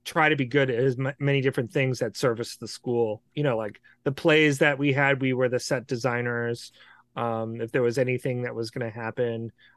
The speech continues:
you know, if there was any sort of mural or wall painting or something, it was all up to us to do that. So it was kind of, like, mixed bag of stuff. But I guess my strongest part was I was a pretty decent cartoonist. You know, I think I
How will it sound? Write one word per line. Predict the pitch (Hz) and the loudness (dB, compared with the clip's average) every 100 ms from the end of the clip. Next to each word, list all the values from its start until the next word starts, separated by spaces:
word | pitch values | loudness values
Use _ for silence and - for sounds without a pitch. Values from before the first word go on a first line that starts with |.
| _ | _
you | - 135 | -2 2
know, | 123 | 2
if | 113 | 4
there | 143 | 4
was | 120 | 6
any | 151 143 | 4 2
sort | 131 131 | 2 0
of | |
mural | 123 185 196 185 175 165 | 4 6 8 10 8 6
or | 127 120 | 2 2
wall | 156 175 | 2 2
painting | 175 - 165 156 151 | 0 -2 -2 0 0
or | 147 | 0
something, | 151 131 135 | -2 -2 -2
it | 123 | -2
was | 120 | 0
all | 123 117 | -2 -2
up | 110 | -6
to | - - | -12 -10
us | 113 - | -10 -10
to | 110 | -10
do | 107 110 | -8 -8
that. | 104 92 _ _ - _ | -8 -14 _ _ -20 _
So | 156 | 4
it | |
was | 147 | 4
kind | 170 185 | 6 6
of, | |
like, | 170 123 | 6 4
mixed | 131 156 147 - | 2 0 0 0
bag | 131 123 | 2 2
of | 120 | 0
stuff. | - 117 107 | -4 -4 -2
But | 120 - - - - - | -4 -4 -10 -20 -4 0
I | 180 | 4
guess | 185 160 - | 4 4 0
my | 156 156 | 2 4
strongest | 147 - 160 151 151 139 - - | 4 4 6 6 4 2 0 0
part | 147 131 | 2 2
was | 131 151 | 0 0
I | 139 | 2
was | 143 | 2
a | 165 | 2
pretty | 139 160 139 | 2 -2 -2
decent | 135 123 131 120 - | -2 -2 -2 -4 -8
cartoonist. | - 117 - 117 113 - - - _ - | -6 -4 -4 -4 -6 -8 -16 -20 _ -12
You | 120 | -8
know, | 120 | -4
I | 120 | -4
think | 127 139 - _ _ _ _ _ | -4 -6 -8 _ _ _ _ _
I | 135 131 | -2 -2